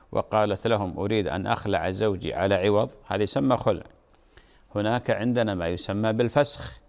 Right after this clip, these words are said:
وهو أن يقوم القاضي أو من ينوب مناب القاضي، مثل بعض،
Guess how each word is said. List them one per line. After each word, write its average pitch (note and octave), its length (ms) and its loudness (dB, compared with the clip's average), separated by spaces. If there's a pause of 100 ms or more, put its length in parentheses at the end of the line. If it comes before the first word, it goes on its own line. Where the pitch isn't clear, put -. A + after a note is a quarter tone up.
(400)
وهو G#2 460 2
أن G#2+ 80 -4
يقوم A#2 440 0
القاضي G2 600 2
أو A#2 200 -2
من A2 200 -2
ينوب G#2+ 340 0
مناب G2+ 360 0
القاضي، F#2 520 0
مثل F#2+ 420 -4 (380)
بعض، A2+ 340 0